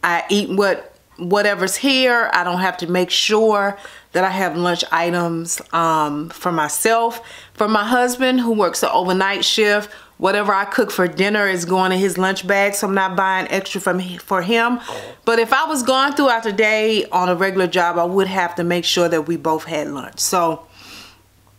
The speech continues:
um, or both had something to eat. So that's another worry off my plate. Um, some days, having to clock in at seven, I roll out of bed at six forty-five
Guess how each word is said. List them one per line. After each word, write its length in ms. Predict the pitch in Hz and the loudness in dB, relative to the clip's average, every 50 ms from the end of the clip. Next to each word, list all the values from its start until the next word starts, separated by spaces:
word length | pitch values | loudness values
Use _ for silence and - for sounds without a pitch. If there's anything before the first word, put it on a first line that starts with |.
| _ _ _ - _ _ _ - - - - - | _ _ _ -20 _ _ _ -14 -14 -14 -6 -2
um, 380 | 190 202 202 196 180 170 160 - - | 0 0 2 2 0 0 -2 -2 0
or 120 | 190 196 | 0 0
both 240 | 180 165 196 196 196 | 2 0 0 0 0
had 240 | 214 220 196 170 165 | 0 0 0 0 0
something 320 | - 208 185 180 180 165 | 0 -2 -2 -2 -2 -2
to 60 | 156 | -2
eat. 320 | 151 - - 160 147 - - | -2 -2 -2 -6 -6 -6 -6
So 440 | - - - 208 202 202 196 190 185 | -4 0 2 2 2 2 2 0 2
that's 280 | 170 208 226 254 - | 2 0 0 0 0
another 340 | 320 277 254 247 233 226 214 | 2 4 4 4 4 2 2
worry 380 | 202 196 196 190 196 190 185 180 | 0 2 2 2 2 2 2 2
off 220 | 170 170 170 - | 0 0 -2 -2
my 140 | 170 160 156 | -2 -2 -2
plate. 460 | - - - 170 160 156 147 143 - - - 135 - - - - - _ _ - | -4 -4 -4 -2 -2 -2 -2 -4 -8 -10 -12 -12 -12 -14 -18 -20 -20 _ _ 0
Um, 580 | 214 208 202 196 190 185 180 175 170 170 165 170 - - | 2 2 2 2 2 2 2 2 2 0 0 -2 -4 -6
some 540 | - - - - - 254 254 269 285 285 254 | -6 -4 -2 0 2 2 2 2 2 2 2
days, 680 | 254 247 247 247 247 262 269 277 285 302 294 294 - - - - - | 2 2 4 2 2 2 2 2 2 2 2 0 -2 -6 -6 -6 -8
having 380 | 202 202 233 220 220 214 220 | -4 -2 0 0 0 2 0
to 60 | 214 214 | 0 0
clock 300 | 214 - 226 220 226 - | 0 0 0 0 2 0
in 120 | 226 220 | 2 2
at 160 | 220 208 208 | 2 2 0
seven, 480 | 214 - 226 220 226 233 262 269 269 262 - - - - - - | 0 0 0 0 0 2 2 2 0 0 -4 -10 -16 -18 -8 -4
I 260 | - 208 220 226 226 | -2 0 0 0 0
roll 240 | 214 226 226 226 226 | 2 2 2 4 4
out 160 | 220 220 220 | 2 2 0
of 80 | 226 208 | 0 2
bed 160 | 214 220 220 | 2 2 2
at 140 | 214 208 208 | 2 0 0
six 240 | - - 247 226 - | 0 0 -2 -2 -2
forty-five 920 | - 254 226 214 214 214 208 - 214 208 208 208 214 214 214 214 220 | 0 0 0 2 0 0 0 0 0 2 2 2 2 2 0 0 -2